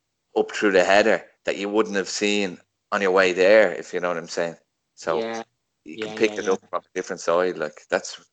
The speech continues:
Speaker 1: the out and backs are brilliant that way, you know.
Speaker 2: Sure. And listen, we-, we've touched on the Wicklow Round, Gav, and before we go back to the Kerry Way Ultra, um,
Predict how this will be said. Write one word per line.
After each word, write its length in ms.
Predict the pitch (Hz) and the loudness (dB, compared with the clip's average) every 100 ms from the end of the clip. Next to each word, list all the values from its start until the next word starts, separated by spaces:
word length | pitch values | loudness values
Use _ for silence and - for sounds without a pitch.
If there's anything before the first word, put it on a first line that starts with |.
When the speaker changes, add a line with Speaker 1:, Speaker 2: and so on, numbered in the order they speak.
| _ | _
Speaker 1:
the 160 | - - | -6 0
out 120 | 98 | 2
and 100 | 90 | 2
backs 220 | 85 82 | 0 -2
are 40 | 76 | -6
brilliant 340 | 87 90 87 | -4 -4 -4
that 160 | 76 - | -6 -4
way, 180 | 80 78 | -6 -6
you 80 | 80 | -6
know. 140 | 98 - - _ _ _ | -6 -6 -18 _ _ _
Speaker 2:
Sure. 420 | - 143 131 131 131 - | -4 0 0 -2 -6 -6
And 80 | 135 | -4
listen, 180 | 139 143 | -2 -2
we-, 80 | 139 | -2
we've 220 | 135 127 | -2 0
touched 280 | 180 175 180 | 2 2 0
on 100 | 156 | -2
the 80 | |
Wicklow 240 | 147 151 139 | -2 -2 -2
Round, 380 | 139 147 147 135 | -2 -4 -8 -8
Gav, 260 | 139 135 | -6 -6
and 180 | 131 123 | -8 -10
before 240 | 123 156 | -8 -4
we 80 | 156 | -2
go 120 | 151 | -2
back 220 | 143 143 - | -2 -4 -8
to 80 | |
the 60 | 143 | -14
Kerry 300 | - 139 139 | -10 -8 -8
Way 200 | 135 123 | -8 -8
Ultra, 400 | 131 147 151 120 - _ - - | -8 -8 -8 -8 -12 _ -20 -14
um, 640 | 131 131 127 127 123 117 | -10 -8 -8 -8 -10 -14